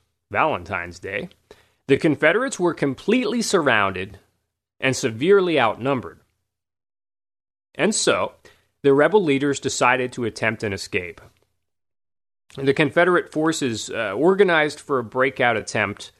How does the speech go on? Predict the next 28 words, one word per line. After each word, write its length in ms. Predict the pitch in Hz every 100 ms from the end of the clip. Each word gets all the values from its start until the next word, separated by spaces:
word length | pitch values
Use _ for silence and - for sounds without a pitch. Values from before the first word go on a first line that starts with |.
| _ _ _
for 80 | 139
the 120 | 120
morning 320 | 127 175 175
of 100 | 143
the 80 | 113
fifteenth, 580 | - 196 196 - 87 87 _ _ _ _ _ -
and 320 | 123 127 127
Forrest's 400 | 156 180 202 -
command 500 | - 143 120 113 120
was 160 | 120 120
again 380 | 110 113 127
in 160 | 123 104
on 140 | 104
the 60 | 101
fiercest 520 | - 104 104 - -
fighting. 480 | - 101 101 90 95 _ _ _ _ _ _ _ -
Up 260 | 143 180 -
front 280 | 185 190
on 100 | 175 151
the 80 |
rebel 320 | 131 135 123 110
left, 300 | 113 95 -
Forrest's 400 | 135 156 170 -
cavalry 580 | - 127 127 120 117
accomplished 680 | 101 - 131 156 135 - -
the 100 | 117
difficult 560 | 110 190 - 214 196 -
task 580 | 123 110 101 - -